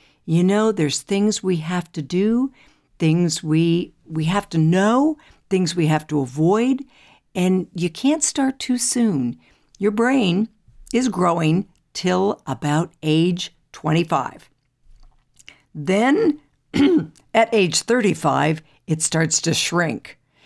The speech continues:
And then by the time you hit seventy, it is shrinking exponentially. So, yike,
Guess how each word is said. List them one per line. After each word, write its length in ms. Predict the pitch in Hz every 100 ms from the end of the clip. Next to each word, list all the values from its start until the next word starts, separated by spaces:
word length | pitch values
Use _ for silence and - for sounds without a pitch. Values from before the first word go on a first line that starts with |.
| _ -
And 160 | 175 185
then 180 | 196
by 160 | 180 170
the 140 | 165
time 280 | 160 214 196
you 140 | 190 165
hit 260 | 185 -
seventy, 800 | - - 180 190 208 240 277 294 - - - _
it 180 | 254 277
is 240 | 185 160
shrinking 720 | - - 254 254 156 151 151 - 208
exponentially. 1300 | 247 - - 147 135 160 262 262 175 143 139 - - _ _
So, 520 | - - - 285 240
yike, 520 | 98 151 127 - -